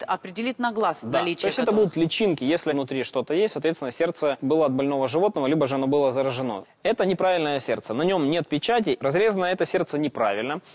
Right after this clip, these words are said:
Speaker 2: И, соответственно, это просто сделали надрез сами продавцы данного, э, субпродукта для
Speaker 1: А.
Speaker 2: того, чтобы стекла с него кровь.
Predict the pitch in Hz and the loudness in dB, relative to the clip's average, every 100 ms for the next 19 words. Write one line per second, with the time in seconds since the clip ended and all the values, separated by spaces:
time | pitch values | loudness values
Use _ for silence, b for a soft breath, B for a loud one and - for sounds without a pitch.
0 | B - 208 214 262 - 220 226 196 220 | B -4 -2 0 0 0 0 0 0 2
1 | 226 - 160 185 196 170 165 180 220 208 | 2 2 0 4 4 2 2 2 4 2
2 | - - - - - 180 185 160 135 - | 0 -6 -8 -12 -4 -2 0 0 -2 -6
3 | - 151 147 - 160 151 160 143 131 120 | -2 0 0 2 2 2 2 2 2 0
4 | - 139 120 - 156 190 208 247 160 180 | -6 -2 -2 0 -2 0 2 2 2 2
5 | 220 220 185 170 151 - - - 180 190 | 0 0 0 2 0 -4 -14 -4 0 0
6 | - 139 120 - - | 0 -2 -2 -4 -10